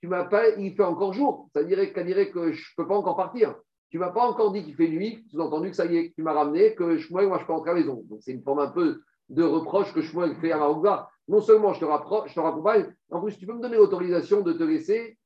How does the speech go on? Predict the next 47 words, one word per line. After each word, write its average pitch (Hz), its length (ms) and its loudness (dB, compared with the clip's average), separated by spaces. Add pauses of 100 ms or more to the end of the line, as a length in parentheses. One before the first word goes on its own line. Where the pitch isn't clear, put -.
partir. 160 440 -4 (260)
Donc, 147 340 -4
Shmuel, 170 340 -2
il 151 60 0
a 151 80 0
voulu 156 180 -4
montrer 147 300 -2
par 135 100 -6
là 143 80 0
à 139 40 -2
Maroukva 131 520 -4
qu'il 160 100 -4
y 143 360 2
a 131 40 -4
eu 131 40 -2
un 131 80 -4
problème 147 240 -2
de 147 80 4
kavod, 175 400 2 (260)
que 147 80 -6
Maroukva, 151 440 0
déjà, 151 220 0
il 160 60 -2
l'a 151 100 -2
pas 151 100 -2
raccompagné 151 720 0 (200)
et 147 100 -2
que 147 60 -14
ça 165 100 0
va 196 120 4
pas. - 320 0 (300)
Yada 143 520 2
denakat 165 580 -4
milta 147 420 -2
bedate. 120 480 -4 (200)
Donc, 123 240 -10
Maroukva, 135 360 0
il 143 60 0
a 127 80 -2
compris 147 420 -6
qu'il 143 280 0
avait 127 160 0
manqué 131 280 -6
de 131 60 0
respect 160 540 -4 (320)
à 151 280 0
Shmuel. 165 680 2